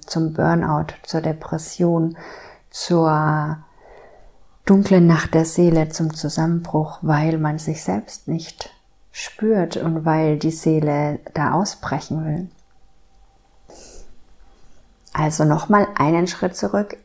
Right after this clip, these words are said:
Empath sein ist normal. Jeder von uns ist das. Viele erwachen wieder zu diesem, zu dieser Fähigkeit, zu diesem Sein, zu diesem Normal.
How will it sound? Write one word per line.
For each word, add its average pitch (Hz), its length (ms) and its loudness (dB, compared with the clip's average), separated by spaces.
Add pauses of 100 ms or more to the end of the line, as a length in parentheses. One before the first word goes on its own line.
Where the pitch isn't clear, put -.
Empath 156 580 0
sein 180 360 0 (200)
ist - 400 -2
normal. 139 560 -2 (1400)
Jeder 156 340 2
von 151 220 -2
uns 143 220 -4
ist - 280 -6
das. - 380 -2 (140)
Viele 160 500 2
erwachen 151 680 2
wieder 175 360 4
zu - 180 -4
diesem, 156 680 -2 (720)
zu - 160 -2
dieser 156 340 2
Fähigkeit, 143 680 -2 (1120)
zu - 120 -4
diesem 156 320 -2
Sein, 160 760 -2 (240)
zu - 160 -4
diesem 160 300 2
Normal. 143 640 2